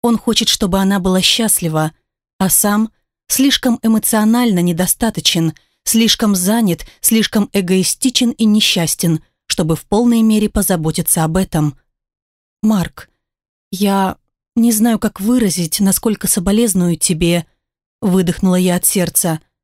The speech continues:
«Как ты все это пережил и переживаешь до сих пор?» «Ты слишком склонна к эмпатии, Арина»,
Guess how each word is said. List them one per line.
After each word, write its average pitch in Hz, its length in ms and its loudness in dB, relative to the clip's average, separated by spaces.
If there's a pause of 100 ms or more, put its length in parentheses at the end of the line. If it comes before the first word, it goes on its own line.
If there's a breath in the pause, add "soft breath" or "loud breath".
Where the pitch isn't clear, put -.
(440)
«Как 208 200 -4
ты 208 140 -2
все 214 260 0
это 202 160 -2
пережил 180 560 0
и 196 160 -2
переживаешь 190 640 0
до 190 100 0
сих - 280 -4
пор?» 202 320 0 (1040)
«Ты 170 100 0
слишком 180 460 0
склонна 180 480 0
к - 100 -4
эмпатии, 175 600 -2
Арина», 151 580 0